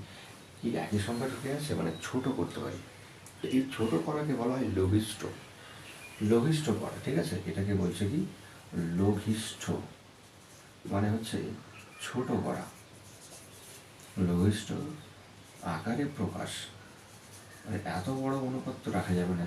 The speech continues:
চার অনুপাত আঠারো। এবার এটাকে আমরা কী করবো? লঘিষ্ঠ আকারে প্রকাশ করবো। তো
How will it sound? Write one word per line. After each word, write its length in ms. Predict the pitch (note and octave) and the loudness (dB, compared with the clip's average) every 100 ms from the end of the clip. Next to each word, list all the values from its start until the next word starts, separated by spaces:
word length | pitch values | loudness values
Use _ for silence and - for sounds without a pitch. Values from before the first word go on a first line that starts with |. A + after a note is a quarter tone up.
| - | 0
চার 140 | E2+ E2+ | 0 0
অনুপাত 260 | E2 D#2+ E2+ D#2 | -2 -2 -2 -2
আঠারো। 240 | D2+ D#2 - - - - - - - - | -2 -4 -6 -10 -16 -18 -18 -18 -18 -2
এবার 140 | G#2+ G#2 | 0 2
এটাকে 240 | A#2+ D#3 D#3+ | 2 4 4
আমরা 120 | D#3+ D#3 | 4 2
কী 120 | C#3 - | 2 2
করবো? 200 | - - - - - - - F#2+ | 2 0 -10 -16 -18 -12 2 6
লঘিষ্ঠ 380 | F#2 F#2 A#2+ - - - | 8 6 2 0 -4 -4
আকারে 240 | - G#2 D3+ D3+ | -4 0 -2 0
প্রকাশ 240 | F2+ - - | 0 0 -2
করবো। 200 | - - - - - - - | -6 -8 -12 -16 -16 -14 -14
তো 40 | - | -2